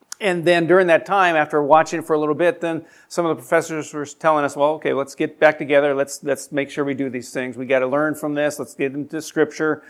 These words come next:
Let's go through the lessons." And I'm, I'm like, "I'm not here. I'm, I'm there in New York right now, and I, I can't do this."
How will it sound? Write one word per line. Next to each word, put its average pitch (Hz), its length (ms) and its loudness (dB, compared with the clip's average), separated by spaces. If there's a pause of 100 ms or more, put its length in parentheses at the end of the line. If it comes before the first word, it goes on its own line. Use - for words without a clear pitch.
(240)
Let's 131 160 -4
go 135 100 0
through 143 140 -6
the 151 80 -4
lessons." 131 420 2
And 127 140 -10
I'm, 135 160 -6
I'm 156 260 -2
like, 135 340 0
"I'm 160 160 -4
not 113 200 -4
here. 127 340 -6
I'm, 147 300 -8
I'm 131 360 -8 (140)
there 127 480 2
in 117 100 -16
New 123 80 -12
York 139 280 0
right 123 180 -2
now, 131 240 -8
and 131 80 -10
I, 131 180 -6
I 139 120 -4
can't 131 260 -2
do 151 160 0
this." 127 300 -2